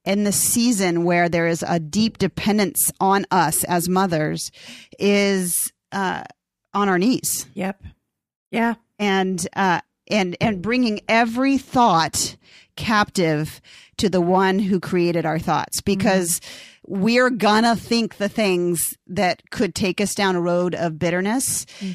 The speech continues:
Speaker 1: and derail our dreams, honestly, because if you go down that road, when you do have time, you're not gonna be that same person you were when you went in.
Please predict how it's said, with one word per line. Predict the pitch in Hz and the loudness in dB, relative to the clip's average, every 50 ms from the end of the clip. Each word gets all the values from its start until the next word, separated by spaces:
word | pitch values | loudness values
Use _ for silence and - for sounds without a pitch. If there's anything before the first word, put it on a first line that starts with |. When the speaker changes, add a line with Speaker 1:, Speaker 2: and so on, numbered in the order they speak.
| - - | -4 -2
Speaker 1:
and | 190 190 196 185 160 151 | 0 0 0 0 -2 -2
derail | 196 214 226 185 202 196 220 320 370 339 | 0 0 2 2 2 2 2 2 2 0
our | - - 180 175 | 0 0 0 0
dreams, | 175 - 180 180 165 160 165 156 | 0 0 0 0 0 0 0 2
honestly, | 190 208 226 233 233 - - 175 185 175 | 2 2 2 2 2 0 0 0 0 0
because | 170 190 180 - - 175 185 | 0 0 0 0 0 0 0
if | 196 - | -2 -2
you | 185 185 | -2 0
go | 170 214 214 220 | 2 2 2 2
down | 233 220 214 214 214 | 2 2 2 2 2
that | 196 196 170 - | 2 2 2 2
road, | 190 214 226 226 202 185 170 | 2 2 4 4 2 2 2
when | 170 202 202 202 | 2 0 2 2
you | 185 185 180 | 2 2 2
do | 160 175 175 180 196 | 2 2 2 2 2
have | 202 190 214 220 220 220 | 2 0 0 -2 -2 -4
time, | - 233 233 226 233 240 233 | -4 -2 -2 0 0 0 0
you're | 208 196 196 | 0 0 0
not | 190 185 185 190 - | 0 0 0 -2 -2
gonna | - 196 190 180 | -4 -4 -4 -4
be | 160 165 190 190 185 180 | -4 -2 -2 0 0 0
that | 156 175 165 165 - - | 0 0 0 0 0 -2
same | - - - 190 175 175 170 160 | -6 -6 -2 0 0 0 0 -2
person | - - 185 170 175 - - 185 180 | -4 -2 -2 -2 -2 -2 -2 0 2
you | 175 165 165 160 | 4 4 4 4
were | 156 160 165 165 160 | 4 2 2 2 2
when | 151 156 151 156 | 0 0 0 0
you | 147 139 | 0 0
went | 147 156 156 151 | 0 -2 -2 -2
in. | 143 131 - - - 170 | -4 -4 -6 -8 -12 -14